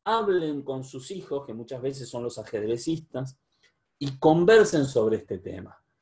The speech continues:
Porque a veces nosotros, los de nuestra generación, ni siquiera sabemos cómo usar un módulo, cómo usar una computadora,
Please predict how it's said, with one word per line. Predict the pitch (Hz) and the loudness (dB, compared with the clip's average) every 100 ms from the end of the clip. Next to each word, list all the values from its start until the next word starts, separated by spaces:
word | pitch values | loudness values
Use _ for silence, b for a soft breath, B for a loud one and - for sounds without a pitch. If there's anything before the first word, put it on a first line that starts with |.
| _ _ _ _ | _ _ _ _
Porque | 151 170 | 2 6
a | 208 | 6
veces | 269 233 | 6 2
nosotros, | 214 240 240 202 | 4 6 6 6
los | 165 151 | 6 6
de | 156 | 6
nuestra | 220 254 - 185 | 2 2 0 -2
generación, | 156 160 156 156 156 147 143 139 | -2 0 0 0 0 0 0 -2
ni | 143 147 | -4 -4
siquiera | 170 202 240 | -4 -2 -2
sabemos | - 165 196 214 180 - | 0 0 2 2 0 -2
cómo | 139 | -4
usar | 131 143 139 | 0 0 0
un | 123 | -2
módulo, | 139 165 151 131 120 | 0 0 0 0 -2
cómo | 127 131 | -4 -6
usar | 131 | -4
una | 139 131 | -4 -4
computadora, | 139 139 143 160 165 151 160 | -4 -4 0 2 2 0 -4